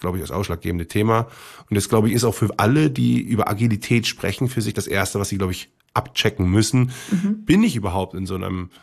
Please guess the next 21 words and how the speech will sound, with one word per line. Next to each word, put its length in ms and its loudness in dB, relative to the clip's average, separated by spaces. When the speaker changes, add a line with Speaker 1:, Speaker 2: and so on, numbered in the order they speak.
Speaker 1:
Umfeld? 640 0
Ich 160 -10
sag's 160 0
jetzt 120 0
mal 100 2
ganz 160 2
salopp, 420 2
mein 180 0
Bruder, 260 2
der 180 -2
eine 180 -4
Firma 480 0
hat, 180 -4
eine 80 -2
gut 180 -6
laufende 280 -4
Firma 260 2
mit 140 -2
mehreren 380 0
Mitarbeitern, 720 0
also 380 -4